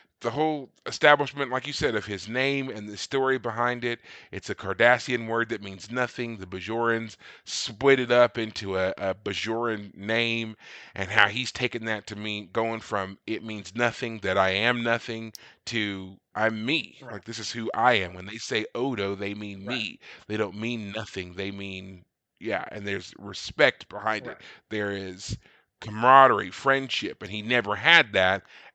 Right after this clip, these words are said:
Speaker 1: until Kira and Sisko and the others. And it just kinda makes you sit back and, like, in that moment, you know, you're realizing how stark a difference there is between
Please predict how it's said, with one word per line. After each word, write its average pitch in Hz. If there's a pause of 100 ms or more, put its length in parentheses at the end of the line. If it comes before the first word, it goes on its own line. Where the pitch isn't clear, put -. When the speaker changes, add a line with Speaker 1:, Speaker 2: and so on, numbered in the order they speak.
Speaker 1:
until 139 (340)
Kira 95
and 90 (260)
Sisko 90
and 95
the 92
others. 92 (260)
And 127
it 131
just 190
kinda 220
makes 190
you 160
sit 135
back 139
and, 120
like, 101 (1300)
in 170
that 170
moment, 147 (120)
you 156
know, 143
you're 139
realizing 131 (300)
how 160
stark 143
a 127
difference 127
there 104
is 110
between 98